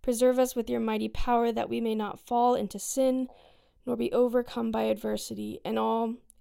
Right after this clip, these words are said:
and in all we do, direct us to the fulfilling of your purpose. Through Jesus Christ our Lord.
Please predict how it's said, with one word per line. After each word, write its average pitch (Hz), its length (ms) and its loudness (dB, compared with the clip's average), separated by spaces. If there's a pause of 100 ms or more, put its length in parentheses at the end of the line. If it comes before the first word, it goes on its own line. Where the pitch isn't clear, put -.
and 233 320 -2
in 220 120 -4
all 226 240 0
we 240 120 -2
do, 202 400 -4
direct 208 420 -8
us 214 160 -6
to - 140 -12
the 208 100 -8
fulfilling 220 640 -6
of 196 120 -10
your 208 140 -6
purpose. - 600 -14 (540)
Through 262 260 -2
Jesus 220 340 -8
Christ - 400 -8
our 208 140 -6
Lord. 185 360 -10